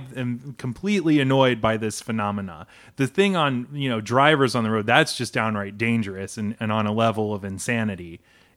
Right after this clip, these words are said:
And, but at a baseball game, it's just, it, it's annoying most of the time. I've created a small photo essay of, of, uh, of screen grabs of people on, on, uh, broadcasts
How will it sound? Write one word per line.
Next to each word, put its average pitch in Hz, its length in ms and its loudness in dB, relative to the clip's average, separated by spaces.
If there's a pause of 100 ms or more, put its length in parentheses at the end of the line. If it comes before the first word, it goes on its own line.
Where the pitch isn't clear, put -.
(100)
And, 135 420 2 (120)
but 143 240 2
at 139 140 2
a 135 60 0
baseball 160 500 2
game, 127 260 0
it's 123 160 -4
just, - 240 -6 (160)
it, 139 220 -4
it's 143 180 -4
annoying 135 560 4
most 113 260 -2
of 117 60 -6
the 104 80 -6
time. 101 300 -6
I've 110 340 -4
created 135 480 0
a 113 80 -4
small 123 380 -4
photo 135 460 0
essay 110 500 -4
of, 101 240 -10 (560)
of, 113 260 -4
uh, 104 300 -2 (100)
of 107 160 -6
screen 147 560 0
grabs 104 600 -2
of 113 260 -8
people 120 600 -4 (300)
on, 117 560 -2 (180)
on, 117 440 -6
uh, 110 340 -8
broadcasts 127 1080 0